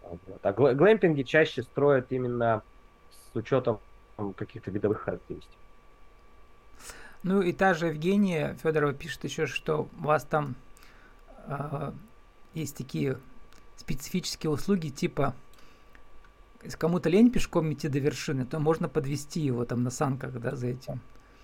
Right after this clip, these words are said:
Speaker 1: Да. То есть, э, летом это, а, заброски на лодках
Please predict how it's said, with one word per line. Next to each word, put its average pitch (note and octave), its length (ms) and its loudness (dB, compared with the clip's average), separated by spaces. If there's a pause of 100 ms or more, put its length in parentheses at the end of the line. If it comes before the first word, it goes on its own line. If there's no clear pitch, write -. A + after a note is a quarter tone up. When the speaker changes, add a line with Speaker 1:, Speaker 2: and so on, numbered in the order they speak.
(360)
Speaker 1:
Да. G2 280 -4 (320)
То D3 80 6
есть, D3 240 4
э, C#3+ 200 8
летом D#3+ 440 6
это, B2+ 500 4 (340)
а, A2 260 2
заброски A#2+ 500 -2
на G#2+ 100 2
лодках G#3 560 2